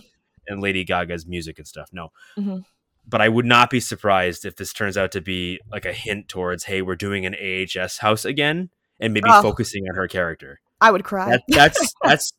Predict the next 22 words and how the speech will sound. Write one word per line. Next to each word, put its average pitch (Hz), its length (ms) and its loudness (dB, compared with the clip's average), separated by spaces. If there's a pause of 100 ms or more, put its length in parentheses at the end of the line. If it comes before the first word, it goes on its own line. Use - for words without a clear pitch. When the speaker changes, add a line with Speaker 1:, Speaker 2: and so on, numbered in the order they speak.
Speaker 1:
that's 139 260 2
all, 135 380 6
that's 123 220 0
all 127 140 4
I'd 123 200 0
say. 135 340 -2 (340)
Um, 98 300 -2
she's 123 220 0
done 143 180 4
other 123 260 2
things 131 380 -4
too 131 300 0
in 120 80 -4
the 107 80 -4
horror, 117 500 -2
in 113 100 -10
the 107 80 -4
horror 113 300 -2
realm. 113 440 -2 (140)
Speaker 2:
She's - 300 2
pretty, 466 260 6
Speaker 1:
Um, 466 120 0